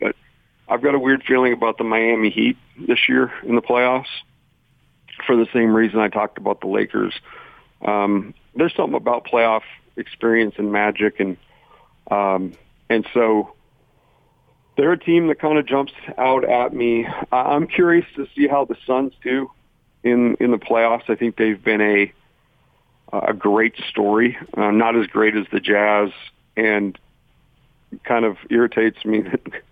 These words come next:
uh, as good a job as Monty Williams did, I think Quinn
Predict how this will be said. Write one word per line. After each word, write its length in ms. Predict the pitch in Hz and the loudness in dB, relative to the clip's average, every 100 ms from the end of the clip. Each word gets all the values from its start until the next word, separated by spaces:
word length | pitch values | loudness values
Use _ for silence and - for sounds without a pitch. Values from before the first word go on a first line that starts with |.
| _ - - - _ - | _ -20 -20 -20 _ -4
uh, 160 | 110 - | -2 0
as 140 | 107 | -2
good 180 | 98 127 | 0 -2
a 60 | 110 | 0
job 300 | 113 110 110 | 0 0 -2
as 100 | 104 | -4
Monty 260 | 110 107 | -4 -4
Williams 380 | 104 107 110 101 - | -4 -4 -4 -6 -6
did, 180 | 110 107 | -4 -4
I 80 | |
think 200 | 101 107 | -6 -8
Quinn 200 | - 110 | -6 -6